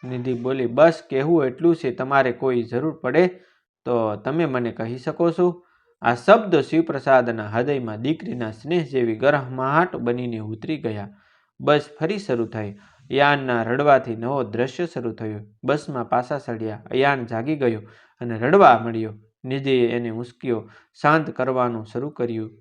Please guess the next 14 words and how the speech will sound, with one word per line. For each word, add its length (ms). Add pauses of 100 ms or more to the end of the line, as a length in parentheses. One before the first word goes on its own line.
(120)
પણ 140
એ 120
રડતો 640
જ 80
રહ્યો, 360
રડતો 440
જ 80
રહ્યો. 260 (440)
શિવપ્રસાદ 680
નજીક 280
આવી 200
બોલ્યો 360
કે, 120
"આપો 480